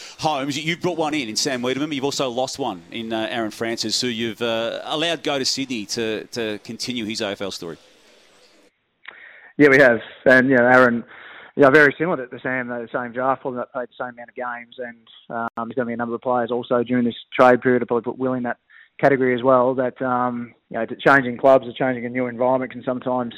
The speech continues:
Speaker 2: create some opportunities. You can see them at their best, and that's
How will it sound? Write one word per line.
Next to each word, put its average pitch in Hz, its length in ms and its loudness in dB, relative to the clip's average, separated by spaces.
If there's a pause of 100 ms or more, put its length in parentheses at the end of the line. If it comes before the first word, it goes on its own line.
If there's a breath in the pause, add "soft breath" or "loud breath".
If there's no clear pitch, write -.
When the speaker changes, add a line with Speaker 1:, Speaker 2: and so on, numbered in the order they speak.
Speaker 2:
create 123 240 2
some 127 120 0
opportunities. 127 500 0
You 123 60 -8
can 117 160 -8
see 127 100 4
them 120 100 0
at 117 120 -4
their 113 100 -2
best, 147 260 4 (540 loud breath)
and 120 100 0
that's 120 140 2